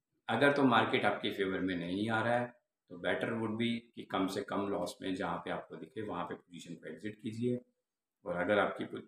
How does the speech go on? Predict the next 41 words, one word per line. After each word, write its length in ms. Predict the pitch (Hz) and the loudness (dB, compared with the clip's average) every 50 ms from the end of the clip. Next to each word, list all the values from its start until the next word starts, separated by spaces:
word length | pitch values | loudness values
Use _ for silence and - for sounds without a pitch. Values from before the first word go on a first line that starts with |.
| - - | -12 -6
market 440 | 98 92 90 87 - - - 104 95 | -2 0 0 0 0 0 -2 0 2
आपको 580 | 90 90 - - - 95 98 101 - - - 92 95 | 2 0 0 -2 -2 -2 0 0 -2 -4 -4 -4 -2
within 240 | 98 - 131 127 113 98 - - - _ _ _ | 2 4 6 6 4 4 -2 -6 -12 _ _ _
thirty 240 | 127 - - - 151 | -12 -12 -4 2 4
minutes, 320 | 135 117 104 95 92 92 - | 4 4 4 4 2 0 -2
forty 340 | - - 110 - - 131 | -2 -2 -2 0 2 2
minutes 300 | 120 101 92 90 87 - - | 2 2 2 0 -2 -2 -4
जो 140 | 98 - - | -6 -2 0
है 140 | - 143 156 - - - - _ _ _ _ _ _ _ _ - | 2 2 2 0 -4 -10 -16 _ _ _ _ _ _ _ _ 2
forty 300 | 117 120 - - 208 - | 2 2 4 2 0 0
fifty 280 | - 147 - - 139 | 0 -2 -2 -2 -4
point 300 | 127 - 113 107 101 101 | -2 2 2 4 4 6
अगर 180 | 101 101 104 98 | 6 6 6 4
निफ्टी 280 | 95 85 - - 92 | 2 0 -2 -4 -6
दे 180 | 85 85 78 78 | -4 -4 -4 -2
रहा 120 | 82 95 | -2 -2
है 100 | 135 - - - _ _ _ _ | -4 -4 -6 -12 _ _ _ _
तो 80 | - | -20
उसको 300 | - - _ 120 98 - - | -20 -14 _ -12 -10 -8 -8
फटाक 280 | - - 87 87 - - | -4 -2 -2 -2 -2 -2
से 120 | - - | -4 -6
book 220 | 82 80 80 - _ | -6 -6 -10 -16 _
करके 280 | - - - _ - | -20 -20 -18 _ -16
exit 320 | - - _ _ _ - _ _ _ | -16 -16 _ _ _ -20 _ _ _
कीजिए। 400 | _ _ _ _ _ _ _ _ _ _ _ _ _ _ _ _ _ _ _ _ _ _ _ _ _ _ _ _ _ _ - | _ _ _ _ _ _ _ _ _ _ _ _ _ _ _ _ _ _ _ _ _ _ _ _ _ _ _ _ _ _ 4
तो 420 | 160 190 202 196 - 202 - - _ _ _ _ _ _ _ - | 6 6 6 6 2 -2 -6 -10 _ _ _ _ _ _ _ -6
यहाँ 200 | 107 104 113 127 123 | 2 4 4 6 8
पे 60 | 143 | 8
हम 180 | 131 127 127 120 | 8 8 8 6
notice 340 | 110 107 107 117 107 - - | 4 4 2 0 0 0 -2
कर 100 | 101 101 | -2 -2
रहे 200 | 87 92 92 98 | -2 0 2 2
हैं 140 | 120 170 - - - - _ _ _ _ _ | 2 2 0 -2 -8 -16 _ _ _ _ _
कि 160 | - 135 - - | -10 -10 -4 0
अगर 300 | 113 107 107 143 175 - | 2 4 6 6 6 6
market 380 | - 117 107 - - 131 117 110 | 6 6 4 4 4 2 2 2
gap 200 | 101 92 87 90 - | 0 0 0 0 -2
अप 100 | 101 - 95 | -4 -4 -4
opening 360 | 92 - - 95 98 95 87 | -6 -6 -6 -6 -4 -4 -4
होती 260 | 87 87 - 98 98 | -4 -6 -8 -8 -4
है 160 | 104 113 131 | -2 -2 -2